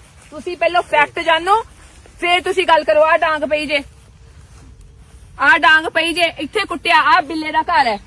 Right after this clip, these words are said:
ਘਰ ਆ ਕੇ ਖਿੱਚ ਕੇ ਲੈ ਕੇ ਗਏ ਹੈ। ਤੁਸੀਂ ਕਹਿ ਰਹੇ ਹੋ ਕਿ ਅਸੀਂ ਉਹਨਾਂ ਦੇ ਘਰ ਪਏ ਆ, ਤੁਸੀਂ ਕਿਹੜੀ ਬੀਬੀ ਦੀ ਗੱਲ ਕਰ ਰਹੇ ਹੋ ਬਈ? ਝੂਠੀਆਂ ਗੱਲਾਂ ਆਪਾਂ ਨੂੰ ਨਹੀਂ ਸੱਜਦੀਆਂ। ਤੁਸੀਂ ਪਾਰਟੀ ਦੇ ਪ੍ਰਧਾਨ ਹੋ, ਪਹਿਲਾਂ ਸੋਚ ਸਮਝ ਕੇ ਫੈਕਟ ਜਾਣੋ,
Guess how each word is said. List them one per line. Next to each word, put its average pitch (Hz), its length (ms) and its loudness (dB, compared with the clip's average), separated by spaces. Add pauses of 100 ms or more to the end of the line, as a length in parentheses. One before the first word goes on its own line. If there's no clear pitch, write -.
(500)
ਘਰ 349 280 2
ਆ 294 180 0
ਕੇ 285 260 2 (360)
ਖਿੱਚ 339 280 -6
ਕੇ 381 120 -4
ਲੈ 370 160 0
ਕੇ 311 120 -6
ਗਏ 294 240 -2
ਹੈ। 254 100 -2 (320)
ਤੁਸੀਂ 349 300 -8
ਕਹਿ 339 240 0
ਰਹੇ 339 160 2
ਹੋ 381 180 4
ਕਿ - 320 -14 (140)
ਅਸੀਂ 359 220 -4
ਉਹਨਾਂ 349 200 -4
ਦੇ 359 80 -4
ਘਰ 339 260 -2
ਪਏ 294 300 -2
ਆ, 277 140 -2 (440)
ਤੁਸੀਂ 339 260 -10
ਕਿਹੜੀ 370 240 -4
ਬੀਬੀ 359 280 -4
ਦੀ 339 140 -6
ਗੱਲ 302 200 0
ਕਰ 277 180 2
ਰਹੇ 262 80 -4
ਹੋ 269 60 -2
ਬਈ? 302 240 -4 (960)
ਝੂਠੀਆਂ 330 460 -2
ਗੱਲਾਂ 320 340 2
ਆਪਾਂ 311 240 -2
ਨੂੰ 339 180 -8
ਨਹੀਂ 330 220 -4
ਸੱਜਦੀਆਂ। 349 640 0 (360)
ਤੁਸੀਂ 339 240 -6
ਪਾਰਟੀ 320 520 2
ਦੇ 349 120 2
ਪ੍ਰਧਾਨ 311 560 4
ਹੋ, 330 180 0 (220)
ਪਹਿਲਾਂ 320 260 2
ਸੋਚ 320 440 2
ਸਮਝ 320 280 0
ਕੇ 330 140 2
ਫੈਕਟ 311 440 -2
ਜਾਣੋ, 349 400 2